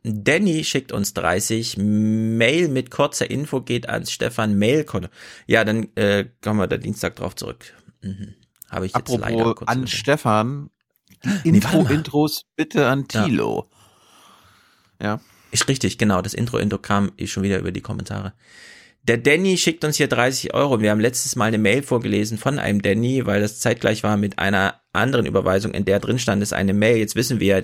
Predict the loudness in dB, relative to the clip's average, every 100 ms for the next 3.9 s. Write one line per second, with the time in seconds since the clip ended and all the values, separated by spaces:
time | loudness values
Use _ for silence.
0 | -2 -4 0 2 2 0 0 0 2 2
1 | 2 0 0 0 0 -2 -2 -4 0 -2
2 | 0 0 0 -2 -4 _ _ -20 -20 -20
3 | -4 0 2 4 2 2 0 0